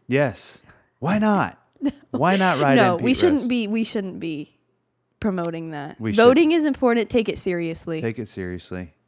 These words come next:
Speaker 1: Way to go, Grace. Way to mature this thing up.
Speaker 2: Mm-hmm. <laughs> This has been a mess.
Speaker 1: Yes.
Speaker 2: Why did we bring up Kanye?
Speaker 1: I, well, because we were talking about how <laughs> president stuff's in the news. Guess
Speaker 2: Okay.
Speaker 1: what else? What, what, g-, do you know what today is, Grace?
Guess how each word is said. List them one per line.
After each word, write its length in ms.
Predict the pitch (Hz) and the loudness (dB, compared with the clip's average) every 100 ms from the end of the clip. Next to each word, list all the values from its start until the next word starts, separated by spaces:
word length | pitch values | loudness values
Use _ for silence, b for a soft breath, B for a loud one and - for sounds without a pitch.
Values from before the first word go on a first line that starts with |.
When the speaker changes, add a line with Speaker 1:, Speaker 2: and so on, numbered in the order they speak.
| _ | _
Speaker 1:
Way 180 | 101 107 | -8 -6
to 80 | 101 | -4
go, 200 | 95 87 | -6 -6
Grace. 380 | 85 82 80 101 | -6 -8 -8 -6
Way 140 | 104 | -4
to 80 | 98 | -4
mature 420 | 92 - 107 95 | -6 -6 -2 -2
this 220 | 90 87 | -4 -6
thing 200 | 104 92 | -8 -6
up. 320 | 87 82 - | -6 -6 -4
Speaker 2:
Mm-hmm. 560 | 262 277 269 240 208 208 - | 4 6 6 4 2 -2 -2
<laughs> 560 | 294 320 392 - 247 - | 2 10 10 10 2 2
This 140 | - 262 | 0 0
has 140 | 185 - | 0 2
been 120 | 311 | 2
a 60 | |
mess. 480 | 202 190 185 202 - | 2 2 2 0 0
Speaker 1:
Yes. 500 | 165 123 147 - - | 2 2 0 -2 4
Speaker 2:
Why 200 | 226 240 | 6 8
did 80 | 269 | 6
we 160 | 277 285 | 4 4
bring 240 | 339 311 | 4 2
up 160 | 233 - | -2 -4
Kanye? 500 | 208 196 185 165 151 | -4 -2 -2 -4 -2
Speaker 1:
I, 200 | 147 151 | -2 0
well, 320 | 160 170 196 | 4 6 6
because 340 | 175 185 165 | 4 4 2
we 80 | 160 | 4
were 80 | 160 | 0
talking 280 | 151 151 147 | 2 2 2
about 240 | 135 127 | 2 2
how 240 | 123 127 127 | 2 2 0
<laughs> 160 | 101 | -4
president 500 | - 131 117 117 110 | -2 0 0 -4 -4
stuff's 340 | - 120 104 - | -4 -4 -4 -4
in 100 | 107 | -6
the 100 | 95 | -6
news. 440 | 92 87 85 - _ b b 196 | -6 -6 -8 -14 _ b b 2
Guess 180 | 180 165 | 4 6
Speaker 2:
Okay. 60 | |
Speaker 1:
what 100 | 190 170 | 6 8
else? 260 | 156 - | 6 4
What, 280 | 151 170 139 | 0 2 2
what, 260 | 156 - 139 | -2 -2 -4
g-, 100 | 165 | -4
do 160 | 147 | 0
you 80 | 190 | 2
know 100 | 226 | 6
what 160 | 247 - | 4 2
today 380 | 156 131 127 | 2 4 6
is, 280 | 110 101 85 | 4 2 -2
Grace? 680 | - 85 - - - - - | -10 -12 -12 -18 -18 -20 -20